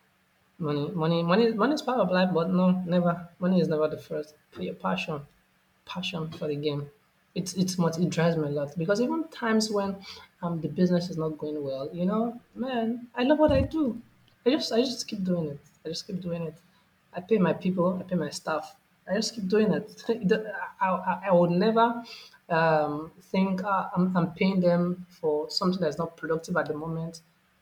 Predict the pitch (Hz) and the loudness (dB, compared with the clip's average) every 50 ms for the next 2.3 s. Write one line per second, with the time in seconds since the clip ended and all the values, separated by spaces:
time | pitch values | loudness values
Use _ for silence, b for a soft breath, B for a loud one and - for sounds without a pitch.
0 | _ - 190 185 185 302 - - 254 233 240 - - 196 180 175 151 135 139 143 | _ -4 -2 -2 -2 -4 -6 -6 -6 -6 -8 -4 -2 -2 -2 -2 -2 -6 -6 -10
1 | - _ _ - - 214 190 170 - - - 156 143 139 156 175 147 147 151 147 | -14 _ _ -12 -6 -4 -4 -4 -4 -6 -6 -6 -6 -6 -8 -8 -2 0 0 0
2 | 143 - - - - | 0 -2 -10 -14 -16